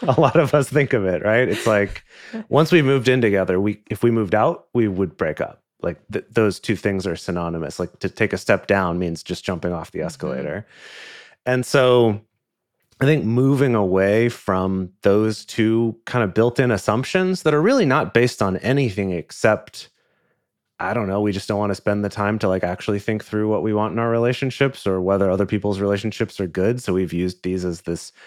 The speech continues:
Speaker 1: shorthand for whether they're successful or not. Uh, so I think that it's like letting go of those things really opens up a lot of options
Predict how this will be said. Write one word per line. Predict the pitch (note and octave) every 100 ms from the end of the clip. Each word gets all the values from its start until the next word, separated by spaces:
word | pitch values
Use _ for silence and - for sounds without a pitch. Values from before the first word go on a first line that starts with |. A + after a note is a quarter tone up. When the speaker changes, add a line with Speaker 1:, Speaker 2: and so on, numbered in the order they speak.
| -
Speaker 1:
shorthand | - - F#2+ D#2 G#2+ G#2 G#2+
for | G2
whether | F2+ F2+ F2
they're | E2+
successful | F2 E2 - F#2 - A2
or | A#2
not. | B2 C3+ C#3 - _ - - - - - _
Uh, | G2+
so | A2
I | D3
think | F3 A2+
that | C3+ G#2
it's | G2+
like | C3
letting | B2 D#3+ E3
go | C#3+ C#3+
of | A2+
those | A2+ G2+
things | A#2+ G#2+ F#2 B2+
really | C#3 C#3+ D#3 C#3+ C3 A2 G2 - _ _ _ A#2+
opens | B2+ A#2+ G#2+ G#2+
up | G#2
a | G2
lot | F#2 F#2
of | F2
options | F2+ F#2 - A#2+ A#2 A#2+ A#2